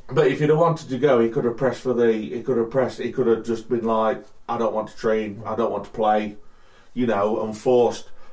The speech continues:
forced David Flitcroft to let him go. Whereas he hasn't. He's, he's kind of knuckled down.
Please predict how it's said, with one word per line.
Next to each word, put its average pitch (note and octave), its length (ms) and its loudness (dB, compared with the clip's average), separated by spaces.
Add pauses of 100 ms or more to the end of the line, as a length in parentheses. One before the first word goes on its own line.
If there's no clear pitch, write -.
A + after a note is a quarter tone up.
forced - 440 2
David A#2+ 380 2
Flitcroft G#2+ 600 0
to A#2 100 -2
let A2+ 180 0
him G#2+ 100 -6
go. - 360 2 (600)
Whereas A2+ 640 2 (200)
he A#2+ 120 0
hasn't. F#2+ 500 -4 (460)
He's, A2 300 -6
he's A2+ 420 -4 (140)
kind A#2 280 0
of A2 140 -2
knuckled B2+ 340 0
down. A2+ 540 0